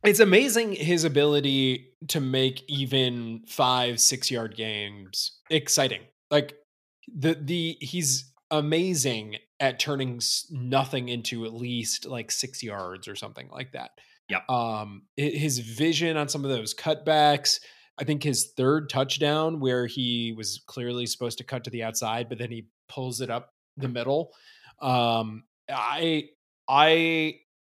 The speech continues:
Speaker 1: think this is, in my M S U fandom,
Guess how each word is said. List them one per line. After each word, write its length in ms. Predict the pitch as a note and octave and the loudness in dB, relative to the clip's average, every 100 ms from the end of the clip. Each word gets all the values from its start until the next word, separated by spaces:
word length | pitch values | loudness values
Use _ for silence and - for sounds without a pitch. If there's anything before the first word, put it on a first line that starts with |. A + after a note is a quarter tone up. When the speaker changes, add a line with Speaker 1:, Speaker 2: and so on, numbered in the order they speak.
| _ | _
Speaker 1:
think 500 | - - F3 G3 F#3+ | -18 -2 0 0 -2
this 240 | D3+ D#3+ - | -2 0 2
is, 460 | C#3+ A#2+ A2 G#2+ | 2 0 -2 -8
in 180 | - C3 | -10 -6
my 200 | A#2+ A#2+ | -4 -4
M 220 | B2+ B2+ | -4 -4
S 220 | B2+ B2 B2 | -2 -2 -2
U 220 | A#2 A#2 | -4 -6
fandom, 680 | A2 B2+ B2 A2+ G2+ G2 | -8 -8 -6 -8 -10 -14